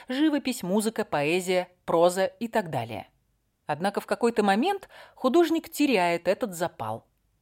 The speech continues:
Обессиленный, он испытывает негативные эмоции, чаще грусть в ее более сильных проявлениях – печаль,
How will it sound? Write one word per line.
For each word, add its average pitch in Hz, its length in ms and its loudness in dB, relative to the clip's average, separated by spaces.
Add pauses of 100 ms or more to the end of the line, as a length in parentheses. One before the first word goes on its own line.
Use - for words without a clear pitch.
Обессиленный, 180 920 -2 (260)
он 202 160 0
испытывает 196 560 -2
негативные 185 840 0
эмоции, 254 640 -2 (340)
чаще 302 600 0
грусть 240 460 2
в 170 60 -10
ее 185 280 -2
более 185 340 2
сильных 233 460 0
проявлениях – 156 840 -2 (120)
печаль, 190 480 -4